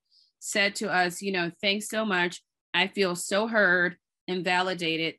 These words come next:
This is good because I hired a lawyer last week. But, you know, I think, I'm, think I'm gonna stay and I'm not gonna proceed with the lawsuit." And this is an organization where having to pay an employee hundreds of thousands of dollars would have been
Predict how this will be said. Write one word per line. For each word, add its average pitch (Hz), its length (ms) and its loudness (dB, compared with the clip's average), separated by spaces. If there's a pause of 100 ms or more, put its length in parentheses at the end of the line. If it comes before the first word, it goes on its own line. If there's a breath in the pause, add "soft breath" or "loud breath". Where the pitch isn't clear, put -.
(100)
This 196 180 -2
is 226 140 -8
good 185 300 0
because 175 480 -2
I 180 180 0
hired 190 460 0
a 170 60 -8
lawyer 170 460 -4
last 156 380 -6
week. 139 240 -6 (400)
But, 180 240 0
you 185 80 4
know, 160 300 2
I 180 80 0
think, 214 280 -2
I'm, 185 120 0
think 196 240 -2
I'm 214 100 -2
gonna 220 220 -4
stay 170 440 -2
and 175 120 -4
I'm 170 120 -2
not 170 200 -2
gonna 170 200 -6
proceed 165 440 -4
with 156 100 -6
the 165 80 -8
lawsuit." 214 560 -2 (380 loud breath)
And 214 120 4
this 269 200 2
is 262 100 0
an 254 140 -2
organization 190 920 0
where 160 380 -2 (160)
having 226 320 0
to 202 140 -6
pay 208 340 0
an 190 80 -4
employee 180 580 -4
hundreds 196 460 -4
of 170 160 -4
thousands 180 480 -2
of 165 100 -8
dollars 180 540 0 (480 soft breath)
would 196 160 2
have 185 260 0
been 180 320 2